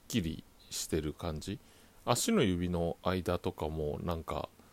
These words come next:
サラサラ感というか、風呂から出て乾いてくると、す-、ものすごいサラサラ感がして、はい。あの、すごくいい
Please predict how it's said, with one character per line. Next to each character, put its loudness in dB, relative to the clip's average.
サ 0
ラ 6
サ 4
ラ 6
感 -8
と -6
い -2
う -6
か、 -6
風 -4
呂 -2
か -2
ら -4
出 -8
て -6
乾 -2
い -2
て -4
く -12
る -4
と、 0
す-、 -10
も 2
の 0
す -4
ご 4
い 2
サ 0
ラ -2
サ -4
ラ -6
感 -8
が -10
し -12
て、 -6
は -4
い。 -12
あ -6
の、 -8
す -6
ご -2
く -2
い -4
い -8